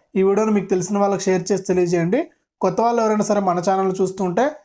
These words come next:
తప్పకుండా సబ్స్క్రైబ్ చేసుకుని చూడండి. ఇలాంటి అప్‌డేట్స్ అన్నీ కూడా మీకు ఎప్పటికప్పుడు అయితే అందరికంటే ముందుగా తెలుస్తూ ఉంటాయన్నమాట. ఇక మనం వీడియోలోకి వెళ్ళిపోదాం.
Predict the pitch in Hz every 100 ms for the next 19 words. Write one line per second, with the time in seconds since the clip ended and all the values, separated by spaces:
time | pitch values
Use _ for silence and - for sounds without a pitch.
0 | _ - 170 208 226 214 202 170 - 202
1 | 202 185 190 180 180 175 185 311 - _
2 | - 185 185 175 175 208 202 202 190 185
3 | 196 185 180 170 175 175 170 175 170 277
4 | 339 _ - 180 190 196 185 190 180 185
5 | 220 180 175 - 170 156 151 147 143 131
6 | - _ - - 208 240 240 220 220 226
7 | 220 196 180 208